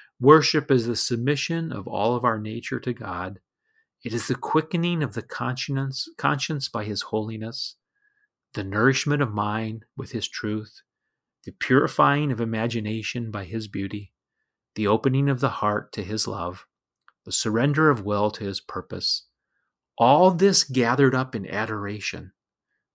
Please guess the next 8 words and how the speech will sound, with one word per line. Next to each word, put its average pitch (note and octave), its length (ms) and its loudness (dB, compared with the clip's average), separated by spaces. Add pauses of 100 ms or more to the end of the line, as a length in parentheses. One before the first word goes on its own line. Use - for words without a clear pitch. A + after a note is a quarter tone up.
(100)
the G#2 80 -8
most G2 400 -2
selfless D3 680 0
emotion A2+ 760 -4 (580)
of G2+ 200 -6
which A#2+ 400 -2 (100)
our F#2+ 160 -4
nature G2 580 -10